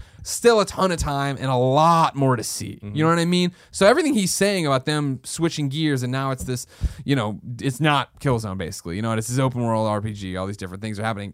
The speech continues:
Speaker 1: All really great points, and I do have a concern about it, but right now I'm letting myself be excited about it and not, you know, caught up in it. Guerrilla's a super talented studio, and I hope for the best.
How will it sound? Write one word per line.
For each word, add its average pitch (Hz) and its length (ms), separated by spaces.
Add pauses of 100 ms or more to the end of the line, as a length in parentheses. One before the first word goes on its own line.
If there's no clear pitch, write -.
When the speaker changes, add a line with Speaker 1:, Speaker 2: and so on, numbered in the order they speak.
(140)
Speaker 1:
All 190 300
really 175 320
great 143 360
points, 160 300
and 139 100
I 135 60
do 135 420 (420)
have 160 160
a 143 40
concern 165 640
about 226 280
it, 247 200
but 165 120
right 165 320
now 156 260
I'm 117 80
letting 120 240
myself 110 320
be 98 100
excited 101 460
about - 240
it - 100
and 117 120
not, 104 260
you 117 160
know, 69 220
caught 117 260
up 120 160
in 101 80
it. 92 80
Guerrilla's 208 300
a 208 40
super 202 280
talented 202 420
studio, 95 540
and 69 120 (320)
I 156 220
hope 139 200
for 113 100
the 101 80
best. 90 360